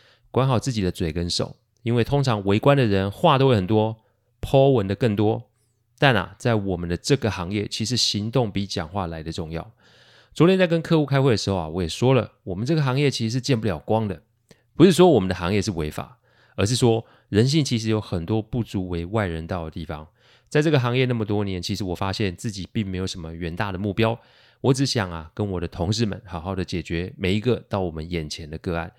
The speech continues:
因为每个个案都是他们真实的人生。听案例学方法、学心法是一个比较快的方式，请各位带着严肃认真的心态来收听哦。不好意思哦，我又老八股了一下哦，这个习惯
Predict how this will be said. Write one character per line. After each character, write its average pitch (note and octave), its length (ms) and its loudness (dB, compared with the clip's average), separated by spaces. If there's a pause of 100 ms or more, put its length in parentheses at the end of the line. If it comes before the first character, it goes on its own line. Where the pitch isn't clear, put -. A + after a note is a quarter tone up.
(200)
因 G#2+ 100 -2
为 G#2+ 60 2
每 D#2+ 160 -2
个 G2+ 100 0
个 A2 140 2
案 - 100 -4 (300)
都 D#2 140 -8
是 D#2+ 280 -8
他 - 160 -10
们 D#2+ 220 -12
真 E2+ 180 -2
实 - 140 -4
的 F#2 120 -8
人 - 120 -12
生。 - 180 -12 (1080)
听 F3+ 160 0
案 F#3+ 100 6
例 F3 100 4
学 C#3 160 4
方 D3+ 200 2
法、 A#2 260 2
学 G#2+ 140 0
心 C3+ 180 -2
法 G2+ 240 -2
是 A2+ 140 -8
一 G#2+ 40 -6
个 A2 80 -2
比 - 80 -6
较 G2 120 -2
快 A2+ 120 -2
的 F2+ 80 -4
方 G2+ 220 -4
式， - 180 -4 (460)
请 G2 160 -4
各 B2+ 100 4
位 C3 140 4 (140)
带 A2+ 120 0
着 F#2+ 140 -2
严 F#2 340 -2
肃 A#2 340 0
认 G#2+ 200 0
真 G2+ 160 -4
的 F#2+ 80 -2
心 G2+ 320 -6
态 G#2 200 -4
来 D#2+ 140 -8
收 D#2+ 240 -6
听 D#2 240 -10
哦。 D2 140 -18 (340)
不 G2 100 -2
好 F2 100 0
意 - 20 0
思 - 140 -4
哦， E2 220 -6
我 E2+ 100 -4
又 F#2 60 0
老 D#2 240 -4
八 F2+ 200 -4
股 E2+ 200 -12
了 C#2+ 100 -14
一 C#2+ 80 -16
下 D2+ 220 -10
哦， D2+ 180 -18
这 - 100 -6
个 F2+ 80 -8
习 E2+ 200 -4
惯 E2 260 -4